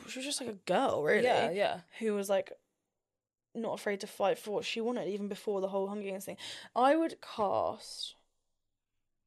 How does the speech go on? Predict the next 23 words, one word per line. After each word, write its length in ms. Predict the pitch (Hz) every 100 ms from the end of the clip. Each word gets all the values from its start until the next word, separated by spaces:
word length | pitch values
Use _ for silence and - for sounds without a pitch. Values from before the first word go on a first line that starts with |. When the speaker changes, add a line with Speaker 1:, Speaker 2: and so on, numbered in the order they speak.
| _ _ _ _ _ _ _ _ _ _ _ _ _ _ _ _ _ _ - 226 277
Speaker 1:
Ooh. 800 | 214 175 180 165 165 151 135 120
Speaker 2:
It's 140 | 220 -
so 140 | 190
difficult. 480 | 185 175 226 254 254
Speaker 1:
Mm. 420 | 247 233 202 185
Speaker 2:
I'm 80 | 214
trying 160 | 269 302
to 80 | 302
think 160 | 302
of 80 | 262
someone 260 | 240 226 185
who's, 240 | 196 180
like, 140 | 170 -
as 180 | 180 -
headstrong. 800 | 185 185 - - 160 151 214 214 _ _ _ _ _ _ _ _ -
Um, 460 | 180 170 165 165 - _ _ _ _ _ _ _ _ _ _ _ _ _ _ _ _ _ _ _ 226
wow, 140 | 339
Speaker 1:
Mm. 40 |
Speaker 2:
they 100 | 247
actually 220 | 359 370 440
did 200 | 302 214
cast 260 | 208
Speaker 1:
Mm. 40 | 214